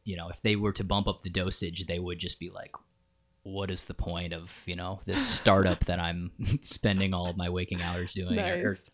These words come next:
Speaker 1: but, but not in a, I don't think he's t-, talking necessarily about, like, um, the, this experience makes him nihilistic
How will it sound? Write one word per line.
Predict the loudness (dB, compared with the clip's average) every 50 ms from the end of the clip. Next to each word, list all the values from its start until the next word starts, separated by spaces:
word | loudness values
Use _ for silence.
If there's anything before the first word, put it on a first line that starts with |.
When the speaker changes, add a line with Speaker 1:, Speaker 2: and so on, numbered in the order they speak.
| _ _ -20 -16 -12 -10 -8 4 10
Speaker 1:
but, | 10 10 10 10
but | 4 6
not | 6 4 4
in | 4 4 4
a, | 4
I | 4 2
don't | 2 2 2
think | -2 -2 0
he's | 0 0 0 0
t-, | -4 -6 -6 -2
talking | 2 4 4 4 4 2 2
necessarily | 2 2 0 -2 -2 2 2 4 4 4 4
about, | 6 6 6 6 6 4 2
like, | 0 0 -2 -4 -6 -6
um, | -6 -6 -6 -8 -10 -14 -18 -20 -20 -20 -20 -20 -20 -20 -20 -20 _ -20 -20 -12 -12 -12 -12 -12 -20 -20 -16 -14
the, | -12 -10 -8 0 2 4 6 6 4 2 _ _ _ _
this | -10 -2 2 2 4 4 2 0
experience | 0 -2 -2 0 2 4 4 4 4 2 0 -2 -2
makes | -2 0 0 -2 -2 -4 -6 -6
him | -4 -4 -2 -2 -2 -4 -4 -6 -6 -8 -12 _ _ _ _ _ _ _ _ -14
nihilistic | -8 -6 -4 0 2 4 4 4 4 2 0 -2 -2 -2 -2 -2 -2 -2 -4 -12 -16